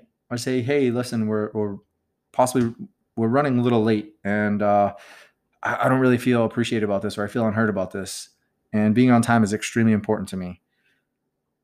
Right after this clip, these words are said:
So could we find something in between to really work on this? Or do we have to plan out better?" Whatever, right? I'm just thinking of ways to let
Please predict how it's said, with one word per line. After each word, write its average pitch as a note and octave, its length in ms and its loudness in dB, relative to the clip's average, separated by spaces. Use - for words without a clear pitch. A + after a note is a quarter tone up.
So G#2+ 560 0
could A#2 160 -2
we A#2 500 0
find A#2+ 320 0
something A2+ 680 0
in A#2 120 0
between A2 360 0
to G#2 80 -10
really G#2+ 200 2
work G#2 220 -2
on G2 140 -2
this? F#2 280 -10
Or G2+ 280 -2
do G#2 80 -4
we A2 100 0
have G#2 120 2
to G#2+ 80 -4
plan A2 260 2
out G2+ 100 -2
better?" F2+ 280 -4
Whatever, A2 340 0
right? G#2+ 240 -2
I'm A2+ 80 -2
just C3 160 -2
thinking D#3+ 280 2
of B2 80 4
ways B2+ 540 4
to A2 340 2
let A#2 340 0